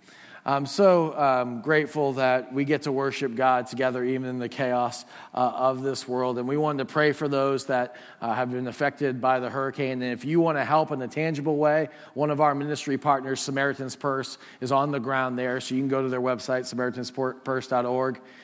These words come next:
and, uh, you can get involved and you can donate some money there to help with the relief efforts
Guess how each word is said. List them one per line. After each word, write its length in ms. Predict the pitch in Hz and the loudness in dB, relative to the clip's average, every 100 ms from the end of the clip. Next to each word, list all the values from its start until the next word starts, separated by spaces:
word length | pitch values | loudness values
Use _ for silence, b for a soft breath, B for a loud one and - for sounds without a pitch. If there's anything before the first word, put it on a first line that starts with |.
| B B | B B
and, 240 | 127 120 | -6 -4
uh, 100 | 113 | -2
you 180 | 113 120 | 0 -2
can 140 | 131 127 | -2 -2
get 160 | 127 | -2
involved 500 | 120 127 123 131 113 | -2 0 2 2 -2
and 260 | 117 110 110 | -6 -8 -6
you 120 | 120 | -6
can 140 | 120 | -4
donate 340 | 120 120 123 120 | -2 -2 -2 -4
some 120 | 120 | -2
money 260 | 123 123 120 | -2 -2 -2
there 340 | 120 123 120 | 0 -2 -2
to 100 | 117 | -4
help 260 | 107 123 123 | -4 -4 -4
with 120 | 113 | -8
the 80 | 120 | -6
relief 360 | 113 123 123 | -2 -2 -2
efforts 460 | 127 110 117 110 - | -4 -4 -6 -8 -12